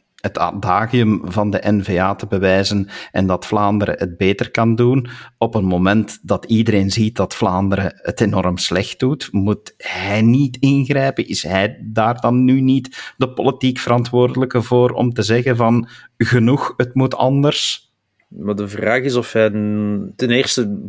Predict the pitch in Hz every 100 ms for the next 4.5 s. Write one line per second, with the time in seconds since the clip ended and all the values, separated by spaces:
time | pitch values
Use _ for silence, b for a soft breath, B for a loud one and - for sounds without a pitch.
0 | - - - - 113 - - - 98 98
1 | 120 139 135 170 - - - 165 110 135
2 | - 170 - 139 120 117 - 123 - 139
3 | 143 - 143 139 127 123 - 127 127 127
4 | 131 139 147 -